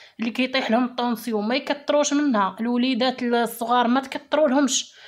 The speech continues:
انتي خودي حتى المعلقه كبيره ما تخافيش، الا كنتي ما حاملاش وكان عند-، ما عندك تا، تا مشكل في الطونسيون.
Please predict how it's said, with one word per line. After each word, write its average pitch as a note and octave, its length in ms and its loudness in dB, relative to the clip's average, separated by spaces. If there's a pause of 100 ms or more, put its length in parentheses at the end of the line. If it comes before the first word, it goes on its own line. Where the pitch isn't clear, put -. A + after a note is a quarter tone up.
(160)
انتي C4 300 0
خودي D4 320 2
حتى - 240 -2
المعلقه D4+ 460 2
كبيره D4 380 2
ما E4 160 4
تخافيش، D4 540 0
الا C4 140 0
كنتي C#4 320 0
ما C#4+ 140 4
حاملاش C#4+ 560 2
وكان C#4 260 0
عند-، C#4 240 0
ما C#4 120 2
عندك B3+ 280 0
تا، C4 380 0
تا B3+ 180 -2
مشكل B3+ 400 -4
في - 80 -12
الطونسيون. G#3 540 -4